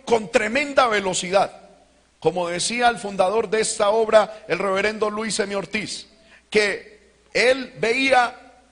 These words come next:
ministerios como estrellas fugaces que pasaban alre-, al lado de él rápido, con ministerios explosivos,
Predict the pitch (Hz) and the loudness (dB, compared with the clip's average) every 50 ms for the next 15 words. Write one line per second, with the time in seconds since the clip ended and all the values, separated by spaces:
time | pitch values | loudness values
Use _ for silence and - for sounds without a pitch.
0 | _ _ _ _ - 180 220 226 214 208 190 - - - - 254 262 254 262 254 | _ _ _ _ -8 -6 -6 -4 -4 -4 -4 -4 -4 0 0 2 2 2 2 0
1 | 262 254 247 240 - - - - - - _ _ _ _ - 214 214 196 196 196 | 0 0 0 0 -2 -4 -6 -6 -10 -16 _ _ _ _ 0 0 0 2 0 -2
2 | - - - - - 240 254 247 240 247 196 - - - 220 196 233 226 208 - | -2 -4 -2 0 2 4 4 4 4 0 -2 -2 -6 -8 -2 0 2 2 2 2
3 | - 156 127 - - - - - - _ _ - 196 - - 196 196 - - 294 | -2 -4 -6 -8 -12 -14 -18 -20 -20 _ _ -4 -4 -2 -2 0 2 4 4 4
4 | 294 294 285 269 254 240 226 220 208 208 214 214 208 208 214 220 - - 190 190 | 4 4 2 2 2 2 2 2 0 -2 0 0 0 0 -2 -4 0 2 2 2
5 | 190 208 233 262 262 247 240 214 202 214 240 254 247 208 - - - - - - | 2 2 2 4 4 4 2 2 4 4 4 2 2 -2 -8 -14 -20 -20 -20 -20
6 | _ _ _ _ _ _ _ _ _ _ _ _ _ _ - 180 - 311 294 - | _ _ _ _ _ _ _ _ _ _ _ _ _ _ -14 -6 0 0 0 0
7 | - - 240 226 196 185 185 - - 233 202 202 208 233 220 214 190 - - - | 0 -2 -2 0 0 -2 -2 -2 -2 -2 -2 -2 -4 -6 -4 -4 -2 -2 -4 -2
8 | - 269 277 269 269 262 247 226 226 220 - - - - 202 202 190 180 - 277 | 0 -2 -2 0 0 0 0 0 0 -4 -6 -6 -8 -8 -6 -4 -2 -2 -2 -4
9 | 269 254 208 160 156 - | -4 -4 -4 -6 -6 -8